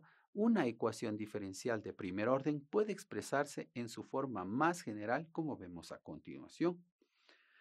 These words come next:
Resolver esta ecuación significa encontrar una función y de x cuya derivada coincida con la expresión dada por f de x y.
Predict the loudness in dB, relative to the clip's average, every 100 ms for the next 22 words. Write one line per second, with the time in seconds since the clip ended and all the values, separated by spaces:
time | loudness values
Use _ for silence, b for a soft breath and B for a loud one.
0 | b 4 6 4 4 2 0 0 0 0
1 | 0 -2 -2 -2 -2 0 -2 0 0 2
2 | 0 -2 -2 -2 -4 -2 0 0 0 -4
3 | -8 -10 -6 0 2 2 0 2 4 4
4 | 0 -2 -2 -6 -6 -4 -2 -2 -4 -6
5 | -8 -8 -4 -2 0 0 0 -2 -6 -8
6 | -8 -10 -12 -14 -18 -20 -20